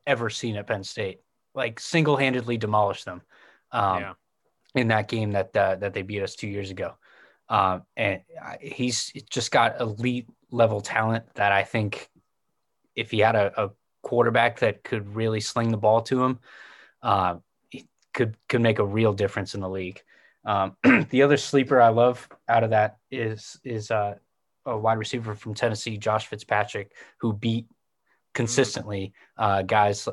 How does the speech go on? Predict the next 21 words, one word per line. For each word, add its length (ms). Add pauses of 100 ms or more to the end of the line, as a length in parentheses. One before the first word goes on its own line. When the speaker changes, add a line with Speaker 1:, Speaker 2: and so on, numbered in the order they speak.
Speaker 1:
or 160
I'm 140
sorry, 360 (140)
um, 340 (200)
Josh 220
Palmer. 380 (840)
Um, 380 (140)
mixing 260
my 100
notes 260
up. 180 (280)
Josh 220
Palmer 260
out 140
of 60
Tennessee, 400
who 120
consistently 600
beat 240
guys, 460 (380)
uh, 320